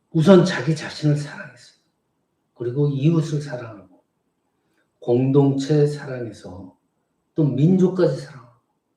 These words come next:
하나님 사랑까지 가능하게 한 그러한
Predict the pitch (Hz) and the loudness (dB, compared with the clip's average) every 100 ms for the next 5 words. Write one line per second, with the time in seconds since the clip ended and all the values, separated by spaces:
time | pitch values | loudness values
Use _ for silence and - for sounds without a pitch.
0 | _ _ _ _ _ _ _ _ _ - | _ _ _ _ _ _ _ _ _ -8
1 | 147 127 117 110 - 107 95 90 95 98 | -6 -4 -8 -10 -14 -16 -16 -18 -20 -20
2 | 113 - - 120 120 113 104 80 - - | -20 -18 -14 -12 -12 -12 -16 -18 -20 -20
3 | _ _ _ _ _ - 92 101 101 | _ _ _ _ _ -16 -14 -14 -16